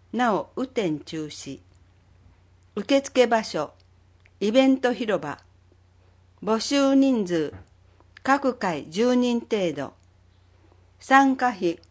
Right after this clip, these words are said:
小学生五百円、中学生以上千円。なお、未成年者は保護者の同意が必要です。動きやすい服装でお越しください。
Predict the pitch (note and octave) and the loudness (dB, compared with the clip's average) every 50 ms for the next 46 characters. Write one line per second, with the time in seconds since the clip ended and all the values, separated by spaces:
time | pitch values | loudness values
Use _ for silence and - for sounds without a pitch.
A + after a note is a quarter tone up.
0 | _ _ _ _ _ _ _ _ _ _ _ - - - C4 C4 C4 C4 B3+ B3+ | _ _ _ _ _ _ _ _ _ _ _ -18 -4 2 6 6 6 6 6 4
1 | C4 C4 C4 - - - - G3+ F3 D3+ - - - _ _ _ - F3+ F#3+ G#3+ | 0 -2 -4 -8 -14 -10 -4 -2 -2 -2 -4 -6 -12 _ _ _ -12 -8 -6 -4
2 | G#3 B3 A#3 A3+ - - G#3+ G3 F3 E3+ D3+ E3 - _ _ _ _ _ _ _ | -4 -4 -6 -6 -6 -4 -2 -2 -2 -2 -4 -8 -12 _ _ _ _ _ _ _
3 | _ _ _ _ _ _ _ - C4 C4 C4 C4 C4+ C#4 C4+ C4+ - - - B3+ | _ _ _ _ _ _ _ -2 0 0 2 2 2 0 0 -2 -8 -4 0 2
4 | B3 A#3+ A3+ - A3+ A3+ A3 G#3 G3 F3+ D#3 C#3 - - - _ _ _ _ - | 2 2 0 -2 -6 -8 -8 -4 -2 -2 -2 -2 -6 -10 -14 _ _ _ _ -20
5 | - - - A#3 A3+ A3+ A3 A3 G#3+ G3+ G3 F#3+ F#3+ F#3 - - _ _ _ _ | -18 -6 -4 -2 0 0 0 0 0 2 2 0 -2 -4 -8 -12 _ _ _ _
6 | _ _ _ _ _ _ _ _ _ _ _ _ A#3 B3+ B3+ A3 F3+ - - _ | _ _ _ _ _ _ _ _ _ _ _ _ -2 -2 0 0 -2 -4 -8 _
7 | _ _ _ _ - G#3+ A3+ A3 - C#4 C#4 C#4+ C#4+ C#4 C#4+ C#4+ C#4 C4 A#3+ - | _ _ _ _ -4 -4 -4 -2 2 4 4 6 6 6 6 6 4 2 0 0
8 | A3 G3 F#3 F3 E3 - - _ _ _ - A3 A#3 C4+ C#4+ C#4 B3+ A#3+ G#3+ G3 | -2 0 0 0 -2 -2 -6 _ _ _ -8 -2 0 0 0 2 0 0 0 0
9 | F#3 F3 F#3 A3 G#3 A3 A3+ A3 G#3+ G#3+ G#3 G3+ G3 - - - - G3+ F#3+ F#3 | 0 2 2 2 2 2 2 0 0 -2 -4 -4 -6 -10 -16 -10 -6 -2 0 2
10 | F3 F3 - D3 C#3+ - - - _ _ _ _ _ _ _ _ _ _ _ _ | 2 0 -2 -4 -10 -12 -14 -20 _ _ _ _ _ _ _ _ _ _ _ _
11 | _ _ _ _ _ _ _ _ _ _ _ _ - A3 A3+ C4 C4+ C4+ C4+ - | _ _ _ _ _ _ _ _ _ _ _ _ -4 0 2 2 2 2 0 0
12 | C4+ C4+ C4+ C4 C4 - B3 A#3+ A3 F#3+ G#3+ - - A#3 A3+ - A#3+ A3+ A3 G#3+ | 2 2 2 2 -2 -4 -4 -4 -4 -4 -6 -8 -10 -10 -4 0 0 0 2 0
13 | G#3 G3 - F3 F#3 F#3 A#3+ A3+ - - - - G3+ G3 F#3+ F#3 - - F3 D#3 | -2 -2 -4 -4 -6 -6 -6 -8 -8 -10 -10 -8 -6 -6 -6 -6 -6 -8 -8 -8
14 | - - | -8 -10